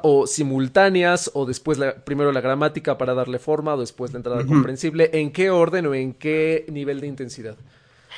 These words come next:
Speaker 2: Muy bien, esa es una increíble pregunta. ¿En qué orden, básicamente, aprender inglés, no?
Speaker 1: Ujú.
Speaker 2: Yo, yo, yo creo que los dos son como una barrita que ninguna tiene que estar arriba de otra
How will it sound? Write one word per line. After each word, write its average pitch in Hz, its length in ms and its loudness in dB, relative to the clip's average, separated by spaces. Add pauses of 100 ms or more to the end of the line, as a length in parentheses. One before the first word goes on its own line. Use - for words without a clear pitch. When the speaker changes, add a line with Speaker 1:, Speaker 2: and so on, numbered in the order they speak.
(140)
Speaker 2:
Muy 135 240 10
bien, 123 160 8
esa 180 160 4
es 220 100 4
una 233 320 8
increíble 165 720 2
pregunta. 143 560 2
¿En 147 160 2
qué 247 140 4
orden, 226 360 6
básicamente, 170 560 -4
aprender 139 400 -2
inglés, 131 440 -4
no? 156 200 -4 (340)
Speaker 1:
Ujú. 107 180 -16
Speaker 2:
Yo, 254 460 6 (260)
yo, 185 180 -6 (200)
yo 262 200 -10
creo 262 300 -2
que 180 400 0
los 160 220 -2
dos 233 180 6
son 254 140 -4
como 220 240 2
una 208 500 2 (440)
barrita 151 640 -4 (540)
que 156 120 0
ninguna 175 380 2
tiene 196 180 0
que 196 60 -12
estar 185 180 -2
arriba 175 300 0
de 139 80 0
otra 107 260 -6